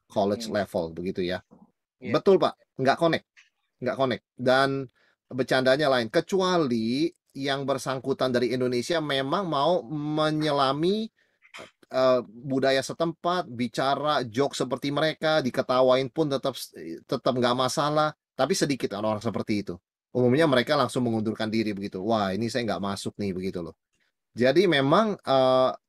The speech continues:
Speaker 1: itu yang bikin pelayanan gereja Indonesia, eh, imigran Indonesia di North America tuh complicated. <laughs> Bahkan di antara anak mudanya pun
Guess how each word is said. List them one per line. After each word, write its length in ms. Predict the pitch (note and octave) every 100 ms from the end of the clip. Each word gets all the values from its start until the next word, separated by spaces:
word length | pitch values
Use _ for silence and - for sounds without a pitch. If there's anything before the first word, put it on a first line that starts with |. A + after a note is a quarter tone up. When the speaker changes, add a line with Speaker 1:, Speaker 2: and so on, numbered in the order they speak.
| _ _ _ _ -
Speaker 1:
itu 200 | D#3+ -
yang 160 | G#3+
bikin 300 | C#3 A#2+ F3+
pelayanan 380 | E3 C3 A#2+ A#2+
gereja 500 | A2 G#2+ G2 A2+ G#2+ - -
Indonesia, 720 | A#2 A2+ A#2+ D3+ - G2+ A#2 _ _ _
eh, 300 | - G#2+ G#2 - -
imigran 400 | A#2 G#2+ G#2+ G#2+
Indonesia 520 | A2 G#2+ A2 - G#2+
di 220 | G2+ G#2+
North 220 | G#2 A2 G#2+
America 320 | A2 G#2 A2+
tuh 120 | E3
complicated. 680 | - A#2 A2 - D3+ - G2+ - - _
<laughs> 320 | F#3+ - - C3+
Bahkan 360 | C#3 F3 B3
di 120 | A3+ E3+
antara 360 | D#3 D3 D3
anak 280 | C3+ C#3+ C#3
mudanya 520 | C#3+ C3+ C3+ C3+ B2
pun 420 | A#2+ E3 G#3 D4